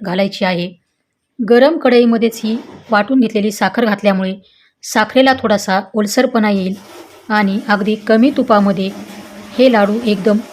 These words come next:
मऊ असे होतील. मिनिटानंतर हे बेसन पीठ आणि साखरेचं मिश्रण एका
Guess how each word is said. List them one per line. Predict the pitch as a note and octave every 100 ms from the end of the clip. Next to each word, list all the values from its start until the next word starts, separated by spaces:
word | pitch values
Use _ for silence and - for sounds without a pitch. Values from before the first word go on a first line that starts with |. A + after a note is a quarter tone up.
| -
मऊ | A3 A#3+ C4+
असे | A3+ -
होतील. | G3 F#3 - F#3+
मिनिटानंतर | F#3+ G#3 G3+ - - - - - - _ _ - A#3+ A3+ A3 G#3+ G#3+ G#3+ - _ _ _ _ -
हे | A#3
बेसन | A3+ A#3 A3+ C4+ C4
पीठ | A#3 A3+ -
आणि | G#3 A3
साखरेचं | - G#3+ G#3+ A#3+ B3
मिश्रण | A#3 G#3 G#3+ A#3
एका | G#3+ G#3 G#3